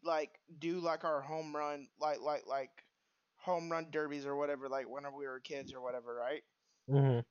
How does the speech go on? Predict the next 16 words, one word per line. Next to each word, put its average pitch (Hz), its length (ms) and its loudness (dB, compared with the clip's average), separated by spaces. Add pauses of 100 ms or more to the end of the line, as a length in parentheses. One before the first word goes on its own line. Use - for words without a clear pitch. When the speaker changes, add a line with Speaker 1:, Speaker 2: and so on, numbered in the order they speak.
(200)
Speaker 1:
With 156 200 0
our 156 120 2
league 156 260 -4
teams, 147 360 -8
like, 139 180 -2
after 147 300 -6
practice 139 400 -8
for 131 160 -12
fun 131 240 -10
or 135 80 -10
whatever, - 420 -8 (580)
we 180 320 -2
would 247 200 2
not 233 220 2
say 226 140 0
Chipper. 196 440 -2